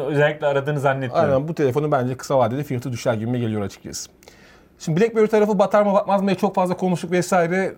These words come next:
Speaker 2: Kendi platformlarını bıraktılar, Android'e geçtiler.
Speaker 1: Evet.
Speaker 2: Pirev diye bir telefon yaptılar. Telefon tipi güzeldi, materyali güzeldi, donanım fena değildi
Speaker 1: Ama
Speaker 2: ama fiyatı
Speaker 1: ısınması
Speaker 2: yüksek
Speaker 1: falan
Speaker 2: oldu
Speaker 1: bile
Speaker 2: ve
Speaker 1: çok dile getirildi.
Speaker 2: ısınması gibi sorunlardan dolayı çok tutmamıştı. Şimdi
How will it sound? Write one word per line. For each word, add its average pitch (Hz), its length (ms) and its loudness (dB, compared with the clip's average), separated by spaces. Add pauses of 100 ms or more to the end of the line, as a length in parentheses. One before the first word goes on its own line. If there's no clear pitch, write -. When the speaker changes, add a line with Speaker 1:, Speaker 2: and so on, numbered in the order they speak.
(120)
Speaker 2:
Kendi 170 220 0
platformlarını 170 560 0
bıraktılar, 165 300 2
Android'e 160 360 2
geçtiler. 165 360 0
Speaker 1:
Evet. 113 100 2
Speaker 2:
Pirev 156 180 2
diye 160 160 0
bir 156 100 -6
telefon 160 320 -2
yaptılar. 165 420 2
Telefon 156 320 -4
tipi - 240 -6
güzeldi, 156 340 0
materyali 156 460 -2
güzeldi, 151 360 0
donanım 147 280 -2
fena 160 280 -2
değildi 170 120 2
Speaker 1:
Ama 139 100 0
Speaker 2:
ama 175 120 0
fiyatı 175 200 2
Speaker 1:
ısınması 190 260 2
Speaker 2:
yüksek 165 160 2
Speaker 1:
falan 143 140 4
Speaker 2:
oldu 160 80 0
Speaker 1:
bile 165 80 4
Speaker 2:
ve 165 60 2
Speaker 1:
çok 113 220 -4
dile 110 160 2
getirildi. 101 280 -4
Speaker 2:
ısınması 185 380 2
gibi 175 140 0
sorunlardan 170 540 2
dolayı 180 180 0
çok - 180 -2
tutmamıştı. 165 480 -2
Şimdi 196 360 0